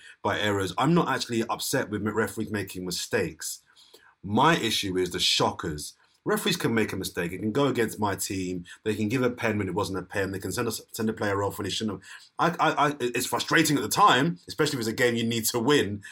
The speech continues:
But I can accept that and get over that. What I can't accept are the shockers. For me, in the Liverpool game, the Jota one, the penalty, it's a blatant penalty.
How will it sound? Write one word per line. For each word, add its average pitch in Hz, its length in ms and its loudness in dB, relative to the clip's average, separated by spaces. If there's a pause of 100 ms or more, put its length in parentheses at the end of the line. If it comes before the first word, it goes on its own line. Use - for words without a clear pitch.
(600)
But 165 120 6
I 175 100 8
can 170 140 4
accept - 400 0
that 98 100 0
and 101 100 -2
get 110 120 2
over 98 180 2
that. 85 220 -2
What 117 100 0
I 113 80 2
can't 160 320 2
accept - 300 -4
are 101 80 -2
the 101 80 -2
shockers. 90 640 -2 (440)
For 180 200 0
me, 139 420 4
in 107 80 -2
the 120 60 0
Liverpool 131 440 2
game, 85 440 -2 (1200)
the 120 100 -2
Jota 160 360 2
one, 87 260 -2
the 104 80 -6
penalty, 98 640 0 (360)
it's - 100 -6
a 294 40 0
blatant 269 520 2
penalty. 180 640 0